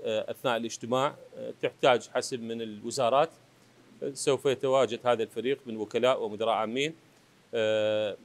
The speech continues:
بمعية السيد المحافظ لمواجهة هذه الإشكالات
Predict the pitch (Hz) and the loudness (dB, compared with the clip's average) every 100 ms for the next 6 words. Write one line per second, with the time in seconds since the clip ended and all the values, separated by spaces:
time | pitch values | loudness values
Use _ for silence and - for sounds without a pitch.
0 | _ _ - 107 123 123 123 117 117 123 | _ _ -20 -6 -2 0 0 2 2 2
1 | 107 - 135 117 110 107 135 131 151 135 | 0 -2 -4 -2 -6 -4 -4 -4 -8 -6
2 | 123 120 117 123 123 110 120 117 110 107 | -6 -2 -2 -2 -2 -4 0 -2 -4 -12
3 | - 110 120 139 | -4 0 2 2